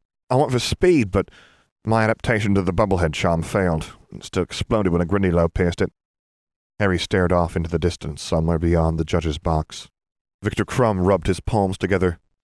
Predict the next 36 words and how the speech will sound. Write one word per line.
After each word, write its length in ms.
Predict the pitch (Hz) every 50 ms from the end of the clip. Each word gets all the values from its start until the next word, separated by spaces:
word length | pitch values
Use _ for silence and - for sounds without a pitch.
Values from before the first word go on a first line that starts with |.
| _ _ _ _ _ -
"Ah, 480 | - 170 185 208 226 233 226 220 196 170
I 140 | 156 151
see. 540 | - - - - 104 98 87 76 69 67 - - _ _ _ _ _ _ _ _ _ -
You 140 | 95 107 120
lost 320 | 131 147 147 139 - -
points 280 | - 143 151 151 139 -
because 340 | - 127 120 - 127 113 110
you 100 | 117 104
didn't 320 | 123 135 120 127 127 113
return 720 | 101 110 107 98 - - - - 135 147 156 151 127 107 90
to 120 | - 104 95
the 140 | 90 82
finish, 520 | - - - 113 120 113 90 82 - - - - _ _ _ _ _ _ _ _ _ -
but 240 | 92 110 110 95
did 240 | - 123 110 101 90
better 420 | 85 104 110 - - 131 143 143 127
than 300 | 107 101 95 95 95 92
the 120 | - 104
rest 360 | 107 117 117 110 110 - -
of 120 | 110 95 95
us 200 | 87 82 - -
elsewhere." 680 | 104 110 107 - - 95 - - 73 - - - - _ _ _ _ _ _ _ _ _ _ _ _ _ _ _ _ _
Behind 400 | - 110 104 117 131 131 123 120
the 120 | 117 120 113
two 220 | - - 110 101
of 140 | 90 82 87
them, 240 | 87 78 73 76 76
the 120 | 78 82
judges 400 | 80 92 104 101 95 92 85 82
were 100 | 87 85
conjuring 520 | - - - 98 95 92 87 85 92 90 90
a 40 |
new 160 | 85 87 87 85
set 180 | - - 85
of 120 | 85 82 87
numbers, 540 | 90 92 85 80 76 82 80 78 - -